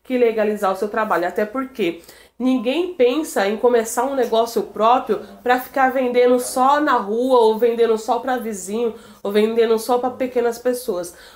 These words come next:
Você tem que pensar que você tá iniciando um negócio próprio, mas a qualquer momento uma empresa pode bater na sua porta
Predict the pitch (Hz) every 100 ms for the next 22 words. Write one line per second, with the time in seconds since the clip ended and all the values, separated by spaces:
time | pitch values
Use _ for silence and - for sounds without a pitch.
0 | - 208 208 285 294 247 214 214 247 254
1 | - 269 254 247 262 269 269 262 269 247
2 | 214 202 208 220 220 226 220 214 220 226
3 | 226 269 294 269 233 240 226 233 233 240
4 | 240 247 247 233 220 208 226 247 247 220
5 | 196 220 220 226 208